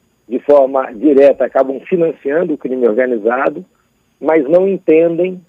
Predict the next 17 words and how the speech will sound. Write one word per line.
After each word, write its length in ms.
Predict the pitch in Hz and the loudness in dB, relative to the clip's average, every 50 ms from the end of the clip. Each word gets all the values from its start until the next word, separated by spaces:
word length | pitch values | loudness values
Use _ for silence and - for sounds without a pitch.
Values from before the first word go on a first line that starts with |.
| _ _ | _ _
que 100 | - 175 | -10 -10
participam, 1400 | - - 175 151 135 - _ - 147 _ _ _ - 165 170 - - - 165 165 170 180 190 190 160 139 131 139 127 _ | -4 -2 -2 -2 -2 -6 _ -20 -20 _ _ _ -18 -18 -16 -16 -6 -4 -2 -2 -2 -4 -8 -8 -8 -6 -6 -6 -8 _
que 80 | - - | -2 0
não 200 | 139 151 170 165 | 0 0 0 -2
financiam 720 | - 170 175 160 165 160 151 - _ - 170 170 165 139 123 | -4 -6 -4 -2 -2 -4 -4 -6 _ -8 -4 -2 -2 -2 -2
o 60 | 113 | -6
crime 260 | - 131 113 120 120 | -6 -8 -6 -4 -4
organizado, 580 | 113 104 110 123 120 110 95 98 101 95 87 - _ _ _ _ | -4 -4 -4 -4 -6 -4 -6 -6 -8 -8 -10 -14 _ _ _ _
como 260 | - 165 160 160 151 | -2 -2 -2 -2 -2
que 140 | - - 160 | -2 0 0
acontece, 480 | 156 - 165 160 - 151 135 135 127 _ _ _ _ _ _ _ | 0 0 -4 -4 0 2 2 2 0 _ _ _ _ _ _ _
por 140 | - 143 135 | -2 0 2
exemplo, 540 | 135 135 120 98 117 120 123 127 117 - 135 | 2 2 2 0 -4 -6 -6 -6 -8 -8 -8
no 200 | 143 147 151 143 - | -6 -6 -6 -8 -10
tráfico 440 | _ 143 131 127 120 - _ - 135 | _ 0 0 0 0 -2 _ -10 -8
de 140 | 131 151 | -6 -6
drogas. 380 | 135 107 95 90 87 82 78 - | -8 -8 -10 -12 -12 -14 -18 -20